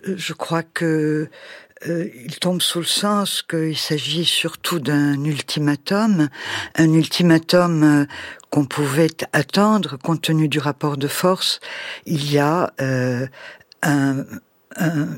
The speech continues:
un principe de réalité qu'il faut reconnaître, qui est que, euh, une toute puissance militaire israélo-américaine a en effet écrasé, euh, non pas le Hamas, mais écrasé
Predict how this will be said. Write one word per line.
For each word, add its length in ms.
un 60
principe 460
de 80
réalité 720
qu'il 200
faut 260
reconnaître, 760
qui 140
est 100
que, 120
euh, 460
une 300
toute 240
puissance 580
militaire 720
israélo-américaine 1300
a 220
en 180
effet 600
écrasé, 840
euh, 680
non 240
pas 440
le 160
Hamas, 600
mais 220
écrasé 720